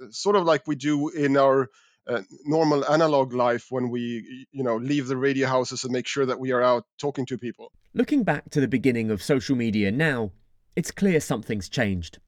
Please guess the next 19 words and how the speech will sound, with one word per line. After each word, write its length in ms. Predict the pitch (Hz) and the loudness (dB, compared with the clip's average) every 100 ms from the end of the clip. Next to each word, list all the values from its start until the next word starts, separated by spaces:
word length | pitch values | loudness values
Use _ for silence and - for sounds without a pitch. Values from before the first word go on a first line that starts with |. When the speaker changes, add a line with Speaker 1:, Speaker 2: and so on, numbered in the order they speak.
| _ - - | _ -20 -4
Speaker 2:
The 80 | 285 | 0
opportunity 540 | 294 160 196 127 123 113 | 0 2 2 2 0 -2
is 180 | 104 | -2
still 240 | - 113 104 | -2 -2 2
there, 320 | 185 101 - _ - | 2 2 -2 _ -4
and 80 | 202 | -2
it's 120 | - | -2
still 240 | - 262 190 | -2 2 2
a 60 | |
really 340 | 147 175 156 139 | 4 4 6 4
important 540 | 127 131 123 131 110 | 2 -2 -2 -2 -2
way 160 | 190 139 | 0 0
for 140 | 131 | -2
public 340 | - 160 127 151 | -2 0 0 0
media 320 | 147 120 104 | 0 2 0
to 140 | - | -2
gain 300 | 120 127 120 | -4 -4 -4
direct 520 | 113 127 123 117 - - | -2 0 2 0 0 -8
access 520 | 165 - 107 90 - | -8 -4 -4 -4 -10